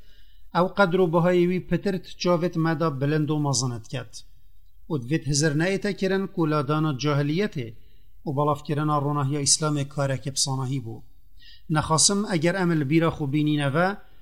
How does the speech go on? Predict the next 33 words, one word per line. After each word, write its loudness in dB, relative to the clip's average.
کو 0
جاهلیت 2
میدان 2
عقیده 0
و -2
بیرو 2
باورا 0
و 0
جواک -4
و 0
سیاست 4
و 0
آبوره 2
و 0
همی 2
لای 4
دی 0
یت 0
جیان 0
و 0
گرتبون. -6
و -4
هما 0
بس 4
ام 0
بیرا 0
خو 0
الوی 4
زحمت 2
به 0
تن 0
بینینه 0
و 2